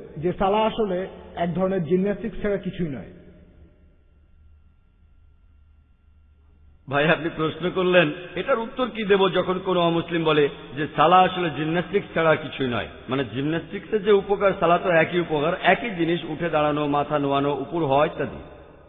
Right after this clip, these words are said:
Speaker 2: ভাই, সালাহ আর জিমন্যাস্টিক্সের মধ্যে পার্থক্যটা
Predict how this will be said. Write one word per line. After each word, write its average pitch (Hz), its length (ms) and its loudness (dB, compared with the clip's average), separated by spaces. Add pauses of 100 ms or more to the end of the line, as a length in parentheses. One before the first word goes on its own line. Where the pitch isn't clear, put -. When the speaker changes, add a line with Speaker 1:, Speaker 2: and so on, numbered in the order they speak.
(1040)
Speaker 2:
ভাই, 170 260 8 (500)
সালাহ 233 340 10
আর 226 80 8
জিমন্যাস্টিক্সের 196 680 -2
মধ্যে 165 360 2 (160)
পার্থক্যটা 247 800 6